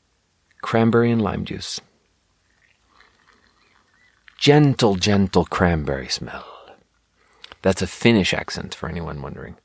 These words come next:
Gentle, gentle cranberry smell. Finnish is a good accent 'cause it sounds a lot like Star Wars. "Quanta la mahita, Mister Solo."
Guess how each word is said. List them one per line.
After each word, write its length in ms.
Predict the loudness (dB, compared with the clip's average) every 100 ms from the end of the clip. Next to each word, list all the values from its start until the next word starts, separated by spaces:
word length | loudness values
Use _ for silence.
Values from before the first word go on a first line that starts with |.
| _ -20 -20 _ 4
Gentle, 480 | 6 6 2 -2
gentle 500 | 0 0 0 0 -4 -8 -16 -12 0
cranberry 760 | 4 6 4 2 -4 -12 -16
smell. 540 | -14 -14 -16 -18 -20 -18 -16 -16 -18 -14
Finnish 560 | 2 4 6 4 2
is 240 | 2 4 6
a 240 | 6 6 0 2
good 180 | 6
accent 400 | 6 4 2 -2
'cause 220 | 0 -2 -2
it 100 | 0
sounds 260 | 0 2
a 60 | 2
lot 240 | 2 2
like 140 | 0 -2
Star 280 | 2 4
Wars. 440 | 4 2 0 -4 -10 _ _ _ _ _ _ _ _ _ _ -14 -14 -16 -6 2
"Quanta 380 | 4 4 2
la 100 | 2
mahita, 880 | 2 2 2 4 4 4 2 -4 -6
Mister 340 | -6 -6 -6
Solo." 1000 | -6 -4 -4 -6 -10 -12 -14 -14 -16 -18